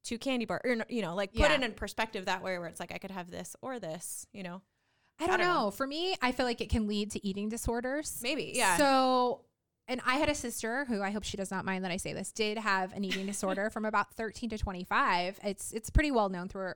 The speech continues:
Speaker 2: our family, and she struggled for years. And so growing up and knowing that, uh, especially with a daughter, I'm like,
Speaker 1: Mm.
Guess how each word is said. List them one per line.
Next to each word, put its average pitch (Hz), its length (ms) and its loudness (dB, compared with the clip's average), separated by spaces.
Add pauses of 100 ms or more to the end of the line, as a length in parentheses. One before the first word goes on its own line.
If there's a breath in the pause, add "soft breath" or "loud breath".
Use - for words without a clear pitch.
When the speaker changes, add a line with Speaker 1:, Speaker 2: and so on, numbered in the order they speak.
Speaker 2:
our 185 100 0
family, 190 420 -6
and 202 160 -8
she 226 200 -6
struggled 180 580 -2
for 208 100 -6
years. 147 440 -8 (160)
And 190 360 -2
so 196 500 0 (340 loud breath)
growing 233 320 0
up 226 140 0
and 214 120 -4
knowing 196 300 -4
that, 214 280 -4 (160)
uh, 165 200 -10
especially - 680 -2
with 190 140 -6
a 170 80 -4
daughter, - 540 -6
I'm 196 120 -10
like, 220 280 -8
Speaker 1:
Mm. 180 120 -16